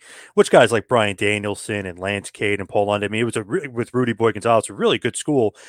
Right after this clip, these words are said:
He had a match against Venom, who was really Paul Diamond. I mean, you could say he, maybe the injured back, he was more of a brawl. This is in the year two thousand. He's going, like,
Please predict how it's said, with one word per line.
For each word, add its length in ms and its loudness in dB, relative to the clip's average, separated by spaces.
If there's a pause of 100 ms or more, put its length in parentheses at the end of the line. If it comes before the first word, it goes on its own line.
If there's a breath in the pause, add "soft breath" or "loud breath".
(260 loud breath)
He 220 2
had 240 6
a 40 0
match 400 0
against 260 -6
Venom, 360 2
who 120 -4
was 140 -6
really 260 -2
Paul 320 2
Diamond. 440 2 (320 soft breath)
I 60 -2
mean, 300 -2 (160)
you 100 -10
could 140 -14
say 300 0
he, 140 -6
maybe 220 2
the 120 0
injured 260 -4
back, 280 6
he 100 -6
was 140 -6
more 140 -2
of 80 -4
a 60 -6
brawl. 520 4 (280 soft breath)
This 180 0
is 120 0
in 100 -4
the 80 -2
year 180 0
two 180 -10
thousand. 600 2
He's 260 -6
going, 400 0
like, 380 -4